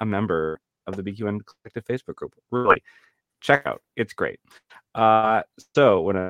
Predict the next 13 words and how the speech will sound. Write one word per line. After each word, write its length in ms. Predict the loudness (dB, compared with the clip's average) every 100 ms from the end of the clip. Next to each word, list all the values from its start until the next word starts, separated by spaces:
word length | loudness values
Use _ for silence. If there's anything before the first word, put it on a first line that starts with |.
| -2
I'm 240 | 0 0
also 500 | -6 -10 -6 0 0
on, 500 | 0 -6 -4 -4 -4
uh, 300 | -6 -10 -10
Cinema 420 | -10 -6 -2 -2 -2
Z. 360 | -2 -2 -4 -14
It's 140 | -20
a 60 | -10
film 280 | -4 -4 -4
discussion 460 | -6 -4 -4 -4
and 160 | -4 -4
review 240 | -4 -4
podcast. 680 | -2 -2 -2 -4 -2 -2